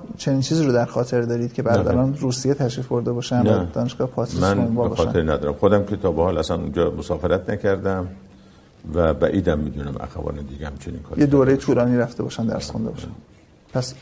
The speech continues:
Speaker 1: احتمالاً
Speaker 2: احتمالاً
Speaker 1: خطای
Speaker 2: حالی خامنه دیگه ای بوده، چون خب، خامنه‌ای ممکنه زیاد باشه از این خامنه‌ای ها،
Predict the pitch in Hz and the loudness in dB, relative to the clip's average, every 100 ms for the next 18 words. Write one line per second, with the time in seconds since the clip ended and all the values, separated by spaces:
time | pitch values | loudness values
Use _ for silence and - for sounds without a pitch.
0 | - 151 147 139 147 - - - - - | -4 -2 0 2 0 -2 -8 -8 -10 -8
1 | - 135 143 151 156 151 143 143 143 131 | -2 2 4 4 6 4 4 2 4 2
2 | 143 135 143 170 175 143 123 120 131 123 | 4 2 0 0 2 2 2 2 0 0
3 | 113 - 104 113 127 127 120 131 135 131 | -2 -2 -2 0 0 0 -2 -2 -4 -2
4 | 156 170 127 98 87 85 78 78 78 - | 0 0 0 -2 0 0 0 -2 -4 -6
5 | 80 78 73 76 92 117 127 | -4 -4 -4 -2 -2 -2 -4